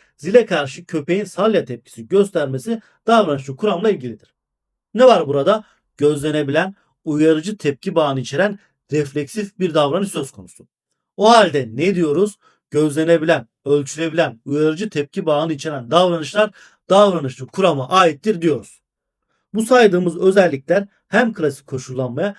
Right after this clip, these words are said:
hem de edimsel koşullanmaya aittir. Burayı atlamayın arkadaşlar. Şimdi tepe başlığımız olan davranışçı kuram anlaşıldıysa onun ilk başlığı olan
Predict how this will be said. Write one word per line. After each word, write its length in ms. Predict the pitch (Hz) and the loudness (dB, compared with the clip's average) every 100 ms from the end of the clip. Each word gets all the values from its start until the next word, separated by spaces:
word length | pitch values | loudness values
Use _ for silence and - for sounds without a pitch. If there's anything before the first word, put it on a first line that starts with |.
| _ | _
hem 280 | - 208 190 | -4 -4 -2
de 120 | 147 - | -4 -2
edimsel 440 | 175 160 135 123 | 0 0 -4 -10
koşullanmaya 760 | 120 175 - 127 127 135 170 - | -6 -8 -6 -8 -6 -2 -4 -4
aittir. 480 | 139 151 170 190 202 - _ - | -2 -2 0 -2 -4 -4 _ -4
Burayı 300 | 170 180 214 | 2 4 4
atlamayın 460 | 160 - 143 123 | 0 -2 -6 -6
arkadaşlar. 520 | 110 - 101 - 92 _ _ _ _ | -10 -12 -14 -14 -20 _ _ _ _
Şimdi 380 | - 226 151 110 _ _ - | -4 -2 -2 -8 _ _ -2
tepe 320 | 175 254 220 | 2 4 6
başlığımız 520 | 185 170 175 208 165 | 4 2 -2 -4 -2
olan 280 | 156 135 - - | -2 -2 -4 0
davranışçı 560 | 170 196 175 147 202 196 | 2 2 -2 -6 -8 -4
kuram 300 | 165 175 - | -2 -2 -4
anlaşıldıysa 800 | 131 131 135 135 160 190 196 196 - _ _ | -6 -4 -4 -6 -6 -6 -2 -2 -4 _ _
onun 280 | 208 226 226 | 2 2 2
ilk 260 | 240 - 151 | -4 -2 -2
başlığı 340 | 139 135 139 | -2 -2 -2
olan 260 | 143 220 | 0 0